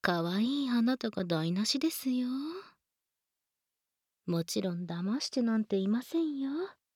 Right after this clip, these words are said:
別に脅してもいません。そろそろあなたが欲求不満で苦しい頃かなって思ったから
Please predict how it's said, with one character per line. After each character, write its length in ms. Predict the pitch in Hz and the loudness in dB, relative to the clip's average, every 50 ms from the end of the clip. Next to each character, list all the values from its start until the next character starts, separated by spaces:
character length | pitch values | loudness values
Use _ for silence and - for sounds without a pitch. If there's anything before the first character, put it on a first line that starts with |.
| _ _ _ _ _ _ _ _ _ _ _ _ | _ _ _ _ _ _ _ _ _ _ _ _
別 300 | - 175 165 170 - 196 | 0 0 0 2 0 0
に 140 | 196 196 202 | 0 2 2
脅 320 | 202 175 170 165 170 220 233 | 2 0 2 2 2 2 2
し 100 | - - | 0 0
て 120 | - 349 | 2 2
も 140 | 320 285 240 | 2 2 2
い 100 | 226 226 | 2 2
ま 160 | 226 240 285 | 2 0 -2
せ 200 | - - - - | -4 -6 -8 -8
ん。 220 | 339 330 302 269 - _ _ _ _ _ - - - - - - - - - _ _ _ _ _ _ _ _ | -8 -6 -8 -12 -16 _ _ _ _ _ -20 -18 -18 -18 -18 -20 -20 -20 -20 _ _ _ _ _ _ _ _
そ 260 | - - - - 170 | -16 -8 -4 -4 -2
ろ 100 | 170 165 151 | -2 -4 -8
そ 180 | - - 156 | -8 -10 -10
ろ 80 | - - | -10 -10
あ 200 | 139 139 143 156 | -10 -6 -4 -2
な 140 | 170 196 202 | 0 -2 -2
た 140 | - 196 - | -2 -4 -6
が 140 | - 175 180 | -6 -6 -6
欲 220 | - 165 160 - _ _ - | -4 -6 -6 -8 _ _ -8
求 200 | - 220 220 208 | -4 -4 -4 -4
不 180 | - - 233 | -2 -4 -4
満 320 | 214 220 233 233 220 220 226 | -2 -2 -2 -2 0 -2 0
で 200 | 233 240 233 - - - - - - - _ - | 0 0 -2 -2 -6 -12 -12 -14 -16 -16 _ -2
苦 240 | - 269 254 285 285 | 0 0 2 2 0
し 240 | - - 339 349 339 | 0 -2 -2 -2 -4
い 40 | |
頃 300 | - - - 285 269 254 | -4 -4 -8 -8 -8 -8
か 200 | - - - 277 | -8 -6 -4 -4
な 140 | 262 285 330 | -2 -2 -4
っ 20 | 359 _ _ - | -4 _ _ -2
て 100 | - 269 | 2 2
思 260 | 262 247 247 262 311 | 4 4 4 2 2
っ 40 | - _ - | 0 _ -6
た 140 | - 320 - | -6 -6 -2
か 180 | - 294 277 | 0 0 0
ら 420 | 240 247 247 233 233 - - - | 0 -2 -6 -8 -10 -14 -18 -20